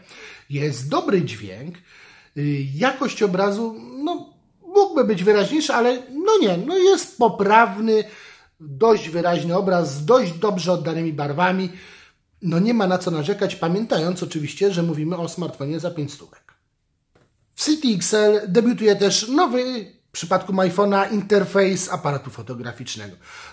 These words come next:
Trochę przypomina I O S-a, ale jest przyjazny, wygodny w użyciu. Tutaj specjalnie nie mam na co narzekać. No, może poza tym, że w menu ustawień kilka pozycji pominięto przy tłumaczeniu.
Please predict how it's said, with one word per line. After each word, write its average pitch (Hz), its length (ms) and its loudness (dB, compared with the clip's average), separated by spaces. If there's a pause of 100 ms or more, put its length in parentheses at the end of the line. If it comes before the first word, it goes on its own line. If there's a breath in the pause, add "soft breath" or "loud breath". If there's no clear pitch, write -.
Trochę 277 280 2
przypomina 196 580 0
I 170 80 2
O 175 100 4
S-a, 208 300 0
ale 370 280 0
jest 196 500 0 (100)
przyjazny, 208 540 2
wygodny 202 400 2
w 156 80 0
użyciu. 214 420 0 (420 loud breath)
Tutaj 247 600 2
specjalnie 220 680 -2
nie 214 120 -2
mam 196 200 -2
na 196 100 0
co 190 140 -4
narzekać. 175 680 0 (340 loud breath)
No, 202 100 -6
może 196 300 0
poza 185 280 0
tym, 180 300 0
że 165 340 0
w 139 60 -6
menu 170 300 0
ustawień 165 580 -2 (380 loud breath)
kilka 170 340 -2
pozycji 147 880 -6
pominięto 135 520 -4
przy 120 180 -12
tłumaczeniu. 113 580 -14